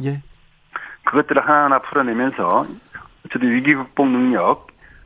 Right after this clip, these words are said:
Speaker 2: 예, 해결사적 본능을 키워왔다, 이런 말씀을 드리고 싶습니다.
Speaker 1: 알겠습니다. 문재인의 비서관으로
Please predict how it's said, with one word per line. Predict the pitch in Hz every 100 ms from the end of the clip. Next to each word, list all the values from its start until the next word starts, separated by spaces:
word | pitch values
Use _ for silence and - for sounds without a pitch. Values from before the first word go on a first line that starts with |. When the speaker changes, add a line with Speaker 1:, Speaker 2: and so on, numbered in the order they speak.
| _ 113
Speaker 2:
예, |
해결사적 | 101 101 151 147 139 127
본능을 | - 113 127 120
키워왔다, | 110 - 117 104 107 104
이런 | 120
말씀을 | 147 - 131 131
드리고 | 117 104
싶습니다. | - - - 147
Speaker 1:
알겠습니다. | 147 139 143 127
문재인의 | 135 165 160 180 190 180 175 185 185 131
비서관으로 | 160 180 160 170 170 160 131